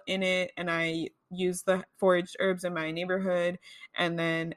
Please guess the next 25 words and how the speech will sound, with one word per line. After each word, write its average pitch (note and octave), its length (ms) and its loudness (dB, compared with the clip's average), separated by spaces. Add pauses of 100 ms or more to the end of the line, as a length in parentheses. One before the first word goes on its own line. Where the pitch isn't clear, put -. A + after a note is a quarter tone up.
essential - 380 -4
oils, F3+ 300 2
and F3+ 100 -2
I E3 60 0
put F3+ 220 -6
it F3 140 0
into F3+ 280 -6
a E3+ 40 -4
mist A#3 300 0
for A#3 80 2
you, G#3+ 580 4
and F3 220 -6
same F3+ 160 -6
with E3+ 140 -4
the E3+ 80 0
wands. F3 500 6
So F3+ 80 -4
you E3 120 -2
can F3+ 160 -8
just - 180 -10
buy A3 180 6
that, G#3 400 4
and E3+ 420 -4 (380)
there's, F3 340 4
like, D#3 280 -2